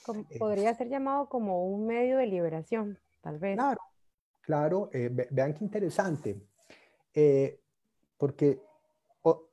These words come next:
Speaker 2: otro tema que, que, que circula por toda la, la película son los caminos, ¿verdad? Eh, la salud es cuando usted tiene más caminos. La enfermedad es cuando usted tiene muy pocos caminos.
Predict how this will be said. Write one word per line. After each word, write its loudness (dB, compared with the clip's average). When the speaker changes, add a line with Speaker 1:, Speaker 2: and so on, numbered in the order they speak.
Speaker 2:
otro 4
tema 6
que, 2
que, 0
que 0
circula 2
por 0
toda 4
la, 6
la 0
película 0
son -4
los -2
caminos, -2
¿verdad? -4
Eh, -4
la 0
salud 6
es 2
cuando -2
usted -2
tiene 2
más 0
caminos. -2
La 0
enfermedad 0
es -2
cuando -2
usted -2
tiene 0
muy 2
pocos -2
caminos. -2